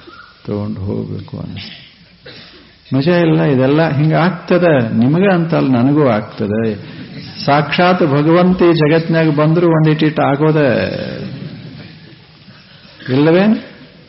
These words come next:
ಭೂಮಿಗಾಗಿ ಹೊಡೆದಾಡಿಲ್ಲೇನ್? ಹಣಕ್ಕಾಗಿ ಹೊಡೆದಾಡಿಲ್ಲೇನ್?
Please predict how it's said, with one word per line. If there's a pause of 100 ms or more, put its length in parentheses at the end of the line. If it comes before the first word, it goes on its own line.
(180)
ಭೂಮಿಗಾಗಿ
ಹೊಡೆದಾಡಿಲ್ಲೇನ್? (2250)
ಹಣಕ್ಕಾಗಿ
ಹೊಡೆದಾಡಿಲ್ಲೇನ್?